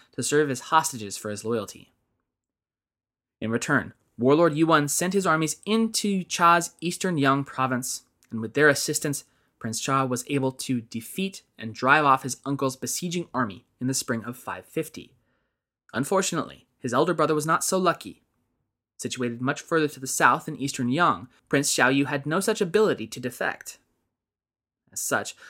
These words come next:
Changsha City would fall in the late summer, and Prince Yu was executed by Xiaoyi's general. Back up in Xiangyang City, now safely under the protection of Western Wei,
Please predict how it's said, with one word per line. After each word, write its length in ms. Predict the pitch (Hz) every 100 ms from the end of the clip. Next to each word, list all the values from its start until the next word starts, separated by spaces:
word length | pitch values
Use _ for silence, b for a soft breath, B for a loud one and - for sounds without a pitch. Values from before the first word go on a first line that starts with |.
| B
Changsha 480 | - 143 139 143 127
City 300 | - 147 117
would 240 | 113 123
fall 400 | - - 135 113
in 140 | 139 135
the 100 | 131
late 240 | 120 113
summer, 400 | - 147 82 - _ _ _
and 160 | - 98
Prince 260 | 131 123 117
Yu 120 | 107
was 160 | 110 -
executed 520 | 147 - 139 98 117
by 140 | 120 110
Xiaoyi's 460 | - 113 95 95
general. 460 | - 117 110 64 _ _ _ _ _ _ _ _ _ _ _ _ _ _ _ _ _ _ _ _ -
Back 240 | 165 220
up 140 | 226
in 80 | 214
Xiangyang 500 | 208 208 185 170 135
City, 360 | - 220 90 - _ _ _ _ -
now 160 | 98
safely 400 | 107 131 127 143
under 240 | - 151 160
the 100 | 156
protection 460 | 147 175 175 -
of 100 | 143
Western 340 | 131 143 160 147
Wei, 260 | 165 90